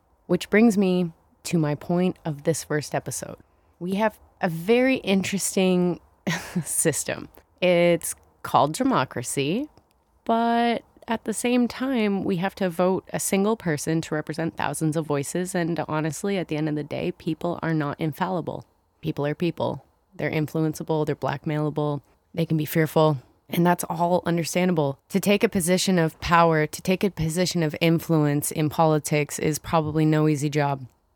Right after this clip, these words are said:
But nonetheless, it is a job, and it's an important one, and one that they should be held accountable for no matter what.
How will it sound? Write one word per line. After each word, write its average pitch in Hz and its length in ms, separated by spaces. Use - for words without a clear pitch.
But 165 300
nonetheless, 160 540
it 160 80
is 165 140
a 170 40
job, 147 360
and 151 100
it's 143 140
an 156 60
important 151 420
one, 139 180
and 143 140
one 147 160
that 151 140
they 160 80
should 160 200
be 156 100
held 156 160
accountable 156 420
for 170 280
no 151 100
matter 143 220
what. 143 280